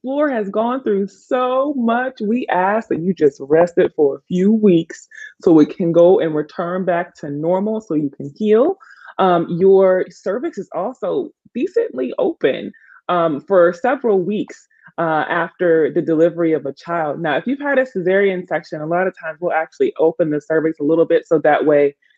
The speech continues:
the blood can exit. So your cervix is also open too. We request that you do that to limit your risk of infection, 'cause you're gonna be at higher risk for infection after delivery, uh, especially if you had a surgical procedure to deliver your baby.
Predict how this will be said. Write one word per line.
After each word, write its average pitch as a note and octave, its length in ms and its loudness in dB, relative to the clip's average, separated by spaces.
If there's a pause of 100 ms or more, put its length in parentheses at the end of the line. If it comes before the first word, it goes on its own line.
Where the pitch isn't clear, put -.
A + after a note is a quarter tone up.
(160)
the D3 420 6 (120)
blood E3 320 4
can D#3+ 220 -4
exit. F#3 460 -2
So A3 80 -2
your D4+ 280 2
cervix G#4 360 0
is C#4+ 140 -4
also D#4 340 0
open A3+ 440 -2
too. A#3+ 340 -2 (400)
We B3 100 -2
request D4 380 0
that C#4 80 -6
you B3 160 -6
do B3 160 -2
that G3 220 2
to G3+ 80 -2
limit G3 400 -2
your F3 260 2
risk F3+ 280 0
of E3+ 140 -4
infection, G3 760 -6 (440)
'cause F#3 140 0
you're F3 100 2
gonna F#3 220 0
be E3+ 220 4
at - 100 2
higher E3 340 0
risk E3 260 0
for F3+ 140 -2
infection E3 500 -6
after D3+ 300 -8
delivery, F#3+ 640 -2 (320)
uh, C#3+ 60 0
especially E3+ 400 0
if E3 80 -2
you E3+ 100 0
had D3 160 -4
a C#3+ 60 -4
surgical D#3+ 640 0
procedure D3+ 500 -2
to C3 140 2
deliver D3 360 0
your C3+ 160 -2
baby. E3+ 460 0